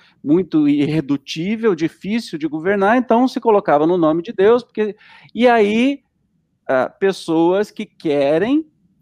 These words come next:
é, se baseiam em cima disso, como, por exemplo, aquela, toda aquela história de que Moisés disse assim: é, "Procurem apenas o seu Deus e não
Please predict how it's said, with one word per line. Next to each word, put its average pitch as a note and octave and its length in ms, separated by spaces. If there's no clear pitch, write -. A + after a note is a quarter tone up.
é, A#2+ 640
se - 220
baseiam E3 640
em G3 100
cima E3 320
disso, F#3 320
como, F#3+ 220
por F#3 200
exemplo, D#3+ 520
aquela, D3+ 360
toda A#3+ 300
aquela F#3+ 180
história D#3 540
de C3+ 140
que C#3+ 340
Moisés D#3 640
disse F3 380
assim: D3+ 540
é, B2+ 400
"Procurem A3+ 720
apenas A3 640
o G#3+ 100
seu G#3 280
Deus D#3 720
e D#3+ 100
não F#3 640